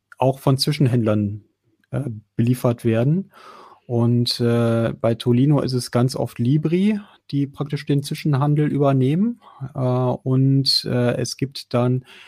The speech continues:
äh, bei Pocketbook zum Beispiel, äh, Zeitfracht. Es gibt aber auch noch andere, die eben da noch eine Rolle spielen. Insgesamt, glaube ich, sind's drei, äh, die in dem Bereich dafür sorgen, dass eben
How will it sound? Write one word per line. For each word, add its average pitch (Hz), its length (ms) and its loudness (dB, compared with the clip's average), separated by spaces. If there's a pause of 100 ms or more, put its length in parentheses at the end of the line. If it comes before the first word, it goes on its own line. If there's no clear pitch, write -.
(300)
äh, 123 240 0
bei 117 640 0 (180)
Pocketbook 135 540 -2
zum 127 120 0
Beispiel, 113 640 0
äh, 107 300 -4
Zeitfracht. 127 920 -2
Es 120 260 -4
gibt - 200 -6
aber 117 160 -4
auch - 140 -6
noch - 160 -8
andere, 131 480 0
die 120 260 0
eben 123 160 0
da 117 140 0
noch 120 180 -4
eine 120 80 0
Rolle 120 220 4
spielen. 120 320 0
Insgesamt, 113 400 -6
glaube 110 200 -4
ich, 104 100 -10
sind's 110 260 -8
drei, 110 400 -4 (840)
äh, 120 400 0 (280)
die 127 140 4
in 131 100 0
dem 131 200 4
Bereich 127 340 4
dafür 127 280 2
sorgen, 123 380 4
dass 127 180 0
eben 131 360 -2